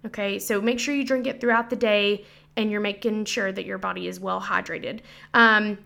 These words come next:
and then also, if your sus-, quote unquote sustainable eating plan, if there's foods that are off limits, like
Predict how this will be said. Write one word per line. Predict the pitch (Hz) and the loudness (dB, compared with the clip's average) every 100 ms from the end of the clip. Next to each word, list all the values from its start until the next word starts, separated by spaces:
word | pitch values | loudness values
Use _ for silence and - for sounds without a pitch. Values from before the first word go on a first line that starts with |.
| - | 4
and | 254 | 6
then | 247 | 6
also, | - 262 277 240 214 202 - _ - | 6 2 4 4 4 0 -6 _ 0
if | 254 294 285 | 2 2 0
your | 294 | -2
sus-, | 285 269 - - 233 - - | 0 -4 -6 -12 -14 -14 -6
quote | - 233 | 0 2
unquote | 233 233 202 175 - _ - | 2 0 0 -2 -12 _ -18
sustainable | - 196 - 220 247 254 | -16 -10 -4 0 2 2
eating | 240 277 247 | 0 -2 0
plan, | 226 196 185 190 - - - - | -2 -2 -2 -4 -8 -20 -20 -10
if | - | -2
there's | 440 - | -2 -2
foods | - 226 233 240 - | -6 0 0 0 -4
that | - 214 | 0 0
are | 214 - | 0 -2
off | 196 190 196 | -2 -2 -6
limits, | 185 190 - - 208 | -4 -4 -4 -6 -4
like | 185 - | -4 -4